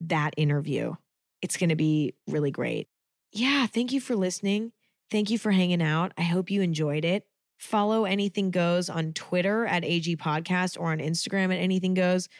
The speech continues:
Follow me on Instagram if you want at Emma Chamberlain. I really just love and appreciate all of you and am so grateful that you spent a little bit of time with me today.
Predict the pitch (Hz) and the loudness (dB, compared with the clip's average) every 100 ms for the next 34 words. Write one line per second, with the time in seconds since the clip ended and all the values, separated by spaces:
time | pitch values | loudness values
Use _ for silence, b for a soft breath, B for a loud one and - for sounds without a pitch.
0 | B B 220 240 202 180 190 196 196 202 | B B -2 0 2 2 2 0 -2 -2
1 | 208 202 185 202 190 185 185 180 185 185 | 0 0 0 0 2 2 2 0 2 0
2 | 185 196 180 175 180 180 185 185 _ _ | 2 2 0 2 2 2 0 -4 _ _
3 | _ _ - 240 220 190 185 175 160 180 | _ _ -4 0 2 4 2 2 0 0
4 | 165 165 160 - 160 - 160 139 156 151 | 0 -2 -4 0 0 2 0 2 0 0
5 | 160 160 160 - 156 160 156 156 156 165 | 2 2 2 -2 0 0 0 -2 -4 -10
6 | _ _ - 185 - 196 180 170 170 175 | _ _ -4 -2 0 0 2 0 0 0
7 | 165 156 165 160 160 - - - 226 240 | 0 0 2 2 0 -6 -8 -2 0 0
8 | 233 202 202 185 170 165 156 160 156 160 | 0 0 0 0 2 2 2 0 -2 -4
9 | 160 - - | -4 -6 -8